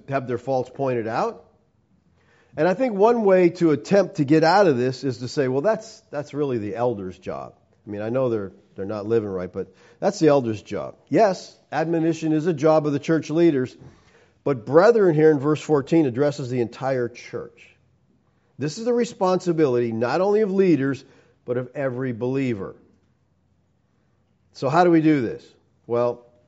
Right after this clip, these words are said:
it's crucial, first of all, that you use the Bible and not your opinion.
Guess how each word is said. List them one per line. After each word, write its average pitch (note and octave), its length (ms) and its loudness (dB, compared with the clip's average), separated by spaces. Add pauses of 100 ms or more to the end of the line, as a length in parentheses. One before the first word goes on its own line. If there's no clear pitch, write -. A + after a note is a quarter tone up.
(1000)
it's C3 180 -8
crucial, A3 680 0
first F3+ 340 -2
of C#3 140 0
all, A2 240 4
that B2+ 220 0
you C#3 120 0
use C#3 460 2
the B2 140 -4
Bible G2+ 960 -2 (480)
and A2 160 -4
not C3 240 0
your A#2+ 100 -4
opinion. F2+ 380 -6